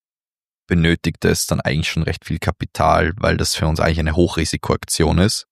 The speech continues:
Und im besten Fall brauchen wir dieses Geld niemals. Aber im Worst Case sind wir komplett davon, darauf angewiesen. Und das ist etwas, wo wir grad stark im Überlegen sind, weil wir würden eigentlich gern mehr in Recurring Revenue rein, weil wir das auch bei unseren Kunden, die hauptsächlich K M Us sind, spüren, dass die einfach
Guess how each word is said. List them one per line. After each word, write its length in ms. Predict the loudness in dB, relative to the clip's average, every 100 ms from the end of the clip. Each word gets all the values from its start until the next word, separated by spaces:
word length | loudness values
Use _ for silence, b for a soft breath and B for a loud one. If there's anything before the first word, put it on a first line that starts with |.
| _ _ _ _
Und 140 | 0 0
im 100 | 0
besten 360 | -2 -2 -2 -2
Fall 220 | 0 -2 -4 _ -2
brauchen 220 | 0 0
wir 60 | 0
dieses 260 | -2 -4
Geld 240 | -4 -4 0
niemals. 560 | 0 2 0 -2 -8 -14 _ _ _ -6
Aber 160 | 0
im 80 | 4
Worst 340 | 4 4 0 -2
Case 320 | 0 0 0
sind 140 | 0
wir 100 | 0
komplett 340 | -2 -2 -2 -2
davon, 380 | 0 0 -2 -2
darauf 220 | -4 -2
angewiesen. 640 | 0 0 0 -2 -2 -4 -6 _ _ _ _ -16
Und 160 | -4
das 120 | -2 2
ist 100 | 0
etwas, 500 | 2 2 2 0 -8 _ _
wo 240 | 0 2
wir 80 | 2
grad 300 | 0 -2 -4
stark 360 | -2 0 0 -2
im 60 | -4
Überlegen 460 | -2 -2 0 0 -2
sind, 440 | 0 0 0 -8 _ -4
weil 140 | 0
wir 140 | 2 2
würden 240 | 2 2
eigentlich 300 | 2 0 -2
gern 240 | -2 0 2
mehr 180 | 2
in 160 | 0 0
Recurring 360 | -2 -2 0 2
Revenue 380 | 2 2 2 2
rein, 220 | 0 0
weil 160 | 0
wir 80 | 0
das 160 | 0 -2
auch 100 | -2
bei 120 | -2
unseren 200 | 0 -2
Kunden, 520 | 0 0 -2 -6 -6 -2
die 60 |
hauptsächlich 360 | -2 0 -2 0
K 120 | 0
M 100 | 2
Us 320 | 2 2 2
sind, 200 | 0 -2
spüren, 440 | -4 0 2 2 2
dass 180 | -2 -2
die 120 | -2
einfach 360 | -2 -4 -8